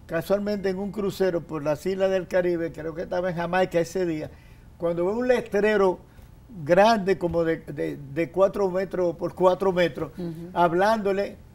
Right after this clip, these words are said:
Speaker 1: eh, a, a, en,
Speaker 2: A la
Speaker 1: en el
Speaker 2: población.
Speaker 1: puerto, o, o,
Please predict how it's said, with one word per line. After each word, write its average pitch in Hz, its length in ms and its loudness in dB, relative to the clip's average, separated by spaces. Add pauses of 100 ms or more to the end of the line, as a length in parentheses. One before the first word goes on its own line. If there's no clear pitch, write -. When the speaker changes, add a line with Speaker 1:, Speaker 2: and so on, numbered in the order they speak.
(220)
Speaker 1:
eh, 165 340 -4
a, 151 420 0
a, - 20 -4
en, 143 440 -10 (260)
Speaker 2:
A 175 60 -8
la 175 100 -4
Speaker 1:
en 160 40 -2
el - 20 -4
Speaker 2:
población. 175 240 2
Speaker 1:
puerto, 196 520 2 (600)
o, 170 60 0
o, 165 400 -2